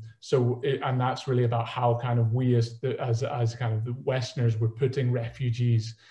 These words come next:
in, in a box in terms of our perception, um,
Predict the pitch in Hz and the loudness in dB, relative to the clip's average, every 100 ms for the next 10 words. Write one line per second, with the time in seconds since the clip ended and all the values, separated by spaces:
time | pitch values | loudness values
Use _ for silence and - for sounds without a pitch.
0 | - - 123 120 117 - 117 113 123 120 | -10 0 2 4 2 0 -2 0 0 0
1 | 117 - - 113 127 117 110 113 123 113 | 0 -4 0 0 2 2 2 2 0 0
2 | 110 - 113 - 123 - - - 160 - | 0 -2 -6 -2 -4 -4 -6 -8 -10 -14
3 | - - - 131 120 113 110 110 | -18 -20 -8 0 2 4 2 0